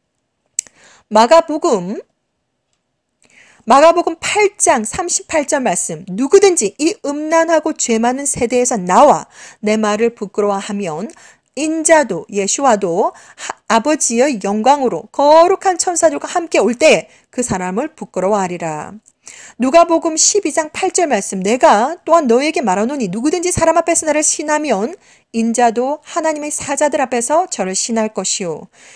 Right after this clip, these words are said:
예수와 커밍 메시지들을 통해서 스스로 휴거를 준비하시고 영성 훈련을 받으시고 천국 입성 준비를 하기 위해서 영성 훈련 목적과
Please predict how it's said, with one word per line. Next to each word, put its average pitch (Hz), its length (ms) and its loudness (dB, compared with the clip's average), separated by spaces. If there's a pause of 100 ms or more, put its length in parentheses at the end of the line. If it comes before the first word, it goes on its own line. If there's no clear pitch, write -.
(580)
예수와 311 320 4
커밍 311 560 0 (100)
메시지들을 262 800 0
통해서 240 720 -2 (760)
스스로 359 500 2
휴거를 262 400 -2
준비하시고 202 760 -4
영성 285 500 2
훈련을 339 320 -2
받으시고 220 720 -2 (260)
천국 359 580 -4
입성 302 340 -4
준비를 233 360 -2
하기 240 240 -4
위해서 269 400 0 (360)
영성 277 460 2
훈련 311 340 -4
목적과 233 680 -2